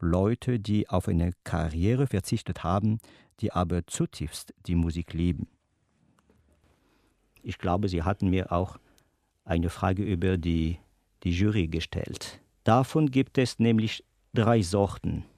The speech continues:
Erstens die Grand Jury, das heißt jene, die aus Pianisten besteht. Zweitens die Pressejury, die aus Journalisten und Musikkritikern der internationalen Presse besteht,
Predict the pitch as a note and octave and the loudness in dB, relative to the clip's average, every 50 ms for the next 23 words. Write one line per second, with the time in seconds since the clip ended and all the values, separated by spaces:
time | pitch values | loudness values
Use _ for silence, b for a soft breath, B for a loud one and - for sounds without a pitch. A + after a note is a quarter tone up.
0 | _ _ _ - B2+ D3 C3 - - D3 C#3+ C3+ - - - A2+ F#2+ G#2 G#2+ G#2 | _ _ _ 2 2 2 2 2 4 4 4 4 2 -4 -6 -4 0 0 0 2
1 | G2+ G2+ G2+ G#2+ B2 B2+ C3 A2+ G2 G#2 G#2 G2 F2+ G2 F#2+ D#2+ E2 D#2+ E2 E2 | 2 2 4 4 6 4 4 2 2 0 0 2 2 0 0 -2 -2 -2 -2 -2
2 | - - - - F2+ F2+ F#2 F#2+ - - - - b b b b b b b - | -4 -2 -2 0 0 0 0 -2 -6 -10 -12 -18 b b b b b b b -6
3 | - F2 G2 G#2+ A#2 B2 B2 A#2+ A2 F#2+ G#2+ G#2+ G#2+ A2 - - - G2 G2 G#2+ | -2 0 2 4 4 4 4 4 2 2 2 2 2 2 0 0 0 2 2 2
4 | - - - - - F#2+ F2 F2 F2+ G#2+ B2 B2+ - - E2+ D#2 D#2+ D#2+ - - | 0 -4 -10 -6 -4 -2 0 2 2 2 0 0 -2 -2 -4 -2 -2 -4 -6 -8
5 | - - - - - - - - - _ - - - - F#2+ A2 B2 - B2 A2 | -8 -8 -8 -8 -8 -16 -20 -20 -20 _ -12 -4 0 2 2 2 2 2 2 2
6 | A2 - - A2+ F#2+ G#2 G#2 - - - - E3+ E3 - - - D#2+ E2 D#2+ - | 2 0 -2 -6 -2 -2 -4 -4 -4 -4 -2 -2 -2 -2 -2 -6 -8 -6 -8 -10
7 | D#2 - - - - - - F#2 F#2 F#2+ F#2+ F#2+ G2+ - - - - F#2+ G2 G#2 | -10 -12 -14 -16 -16 -14 -6 -2 0 2 2 2 0 -2 -4 -2 0 0 0 0
8 | - - _ - G2 F#2+ G#2 F#2+ F#2 D#2+ D#2+ E2 F2+ A2 B2 A#2+ - - A#2 A#2 | -2 -6 _ -6 -4 -2 0 0 2 0 0 0 0 0 0 0 2 2 4 4
9 | B2 - _ - G#2 G2 F#2+ - - - G#2 G2 A2+ G#2+ F#2+ A2 A2+ - - - | 4 2 _ 2 2 2 2 0 2 2 4 4 4 4 2 0 -2 -2 -2 -4
10 | F2+ D#2+ - - - - - F#2+ F#2 F#2 F#2+ F2 F2 E2+ E2+ - - - G2+ F2+ | -4 -4 -4 -6 -8 -4 -2 0 2 2 2 2 2 0 0 0 0 0 0 2
11 | - F2+ E2 E2+ F#2 G2+ A#2 - - B2 A2+ A2 A2 A2 A2 G2+ - - G2+ G2 | 2 0 2 2 2 2 0 0 0 0 2 2 2 2 2 0 -2 -2 -4 -4
12 | F#2+ - G2+ F2 F2 F2+ - - - - F2+ F2 - - - - | -2 -4 -4 -4 -4 -6 -6 -4 -2 -2 -2 -2 -2 -6 -16 -20